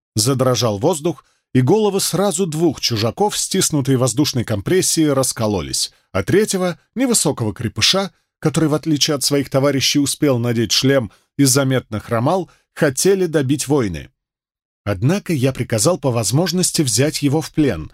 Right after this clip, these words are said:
и помчался в сторону храма. Мы свою задачу выполнили. Половина вражеского отряда полегла, а вот паладины Иллераанха все еще сражались,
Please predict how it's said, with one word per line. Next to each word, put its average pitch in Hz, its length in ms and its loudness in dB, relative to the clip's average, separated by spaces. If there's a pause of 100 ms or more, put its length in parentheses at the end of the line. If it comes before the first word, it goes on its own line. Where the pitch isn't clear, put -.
(200)
и 123 80 2
помчался 151 580 0
в - 40 -6
сторону 117 400 -2
храма. 107 480 -4 (480)
Мы 277 140 2
свою 190 260 2
задачу 135 400 0
выполнили. 98 640 -2 (320)
Половина 123 380 2
вражеского 104 540 -2
отряда 170 400 0
полегла, 135 560 0 (340)
а 110 80 0
вот 135 220 0
паладины 139 580 2
Иллераанха 131 720 0
все 135 220 0
еще 143 320 2
сражались, 117 680 -2